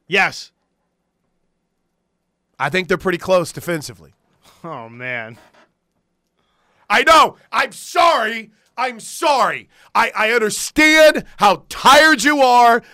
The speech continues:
Speaker 2: of clo-, hearing about close for the last five. We're pretty close here. Pretty. I, I, I, I said it.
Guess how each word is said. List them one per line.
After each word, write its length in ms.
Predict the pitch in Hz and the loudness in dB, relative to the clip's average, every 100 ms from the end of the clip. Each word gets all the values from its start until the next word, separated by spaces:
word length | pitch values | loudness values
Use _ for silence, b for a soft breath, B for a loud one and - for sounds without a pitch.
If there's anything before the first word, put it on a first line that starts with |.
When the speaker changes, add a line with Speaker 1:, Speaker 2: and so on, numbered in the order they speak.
| b | b
Speaker 2:
of 280 | 214 170 - | 2 2 -2
clo-, 340 | 170 214 262 | -4 0 0
hearing 240 | 190 214 180 | 2 2 2
about 260 | 160 151 | 0 0
close 380 | - 240 285 - | 2 4 4 0
for 80 | 269 | -2
the 80 | 262 | 2
last 300 | 247 233 - | 2 0 0
five. 400 | 254 214 - - | 0 0 -4 -14
We're 80 | 147 | -10
pretty 240 | - 151 | -6 -6
close 320 | - 165 147 | -2 -2 0
here. 320 | 240 262 247 - b | 2 2 2 -4 b
Pretty. 220 | 190 175 B - | -6 -6 B 0
I, 400 | 269 269 277 175 - | 2 4 0 -6 -6
I, 220 | 180 175 - | -4 -2 -4
I, 100 | 160 _ - - - - - - _ _ _ - | -6 _ -16 -14 -18 -20 -20 -20 _ _ _ -16
I 80 | 156 | -10
said 300 | - 185 | -4 -4
it. 100 | - | -6